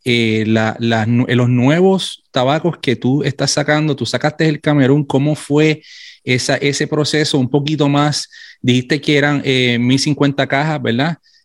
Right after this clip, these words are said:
Eh, y dijiste que fue una edición limitada. ¿Cómo se percibe cuando ya tú estableces estas tres líneas, eh, y sacas un, una edición limitada? ¿Tú crees que hay un poco de,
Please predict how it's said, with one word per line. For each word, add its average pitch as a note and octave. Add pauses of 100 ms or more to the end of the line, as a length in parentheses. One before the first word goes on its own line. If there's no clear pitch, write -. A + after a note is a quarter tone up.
Eh, A#2
y A#2+
dijiste A#2+
que D3+
fue C3+
una D3
edición C#3+
limitada. C#3+
¿Cómo E3
se F#3
percibe F#3
cuando B2
ya A#2
tú D3+
estableces D#3
estas D3+
tres D#3
líneas, D3 (480)
eh, A#2 (180)
y B2+
sacas B2+
un, D#3
una C#3+
edición C#3
limitada? C#3
¿Tú C3
crees -
que F3
hay E3+
un D#3
poco E3
de, B2+